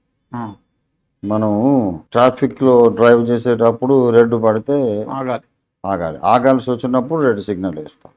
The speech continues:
Speaker 1: ఉమ్.
Speaker 2: మరి రెడ్ ఎందుకు మీరు సెలెక్ట్ చేసుకున్నారని గవర్నమెంట్ని అడిగితే మనం ఏం చెప్తాం?
Speaker 1: అవును.
Speaker 2: ఎరుపు అనేది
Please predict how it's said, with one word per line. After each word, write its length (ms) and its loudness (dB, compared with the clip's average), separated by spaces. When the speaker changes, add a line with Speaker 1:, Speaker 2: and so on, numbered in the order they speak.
Speaker 1:
ఉమ్. 220 -18
Speaker 2:
మరి 220 -4
రెడ్ 200 0
ఎందుకు 480 0
మీరు 340 -2
సెలెక్ట్ 300 -4
చేసుకున్నారని 600 -6
గవర్నమెంట్ని 540 -2
అడిగితే 340 -8
మనం 300 -10
ఏం 220 -10
చెప్తాం? 180 -12
Speaker 1:
అవును. 160 -18
Speaker 2:
ఎరుపు 440 -2
అనేది 440 -2